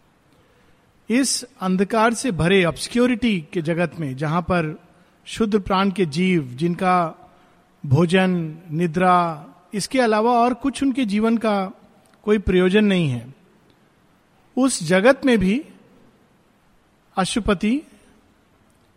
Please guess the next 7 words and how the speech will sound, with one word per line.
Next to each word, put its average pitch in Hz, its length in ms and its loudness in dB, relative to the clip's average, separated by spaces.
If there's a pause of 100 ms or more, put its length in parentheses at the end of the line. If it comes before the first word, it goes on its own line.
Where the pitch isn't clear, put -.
(600)
क्या 185 180 0
देखते 190 340 0
हैं? 220 200 2
"Lulled 202 600 4
by 202 240 4 (120)
time's 202 540 0
beats, 180 540 -4